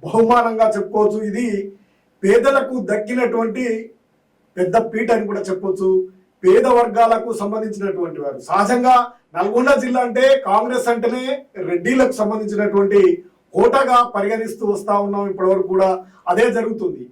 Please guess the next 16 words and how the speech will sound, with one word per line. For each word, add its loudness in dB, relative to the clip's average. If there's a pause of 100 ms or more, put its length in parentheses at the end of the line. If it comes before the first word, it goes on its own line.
దాదాపు -2
ఒక్కొక్క 0
కుటుంబంలోనే 0 (240)
ఇద్దరిద్దరు 2
చొప్పున 0 (340)
ఎమ్మెల్యేలు 2
ఉన్నటువంటి 0
పరిస్థితి -4
నల్గొండ 0
గడ్డది. -2 (280)
అటువంటి, -2 (320)
ఆ, 2 (260)
పరిణామాల్లో 2
అందరూ 2
ఏకమై 2 (280)
ఈ -8